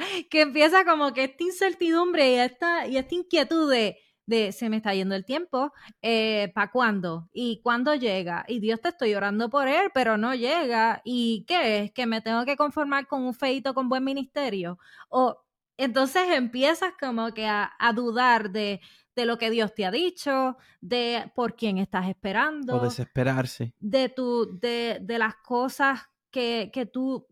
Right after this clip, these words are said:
Speaker 1: te gustaría en una futura pareja. Y, y yo creo que, que tal y como ustedes mencionaron,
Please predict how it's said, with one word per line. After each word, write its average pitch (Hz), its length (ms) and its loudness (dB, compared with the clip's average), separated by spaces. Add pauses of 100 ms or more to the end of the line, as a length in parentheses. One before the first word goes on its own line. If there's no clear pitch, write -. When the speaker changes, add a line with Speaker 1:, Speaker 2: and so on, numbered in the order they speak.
Speaker 1:
te 233 140 -2
gustaría 220 680 -2
en 220 80 -2
una 220 180 -2
futura 214 480 -6
pareja. 233 680 -4 (460)
Y, 254 540 -2
y 254 180 -4
yo 269 200 -2
creo 320 320 0
que, 254 580 -2
que 247 220 -4
tal 233 320 -4
y 285 60 -6
como 294 240 -4
ustedes 277 300 -2
mencionaron, 247 1000 -4